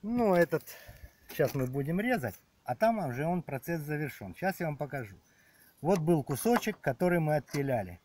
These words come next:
там. И отпиливаем вот этот.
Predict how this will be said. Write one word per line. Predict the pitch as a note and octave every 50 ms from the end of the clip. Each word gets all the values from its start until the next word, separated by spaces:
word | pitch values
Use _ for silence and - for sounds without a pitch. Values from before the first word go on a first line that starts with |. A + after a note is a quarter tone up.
| _ _ _ _ _
там. | - C3+ A#2 F2 - _ _ _ _ _ _ _ _ _ _ _ _ _ _ - - - _ _ _ _ _ _ _ _ _ _ _ _ _
И | _ F3+ A3 B3 B3
отпиливаем | A3+ F#3+ - - - - G3 A3 A3+ A#3 G#3+ G#3 G#3 - - - G3+ - - - - - - _ _ _ - - _ _ _ _ _ _ _ - - _ _ _ _ _ _ _ _ _ -
вот | A2 C#3+ F3+ - -
этот. | C#3+ A2 - F#2 -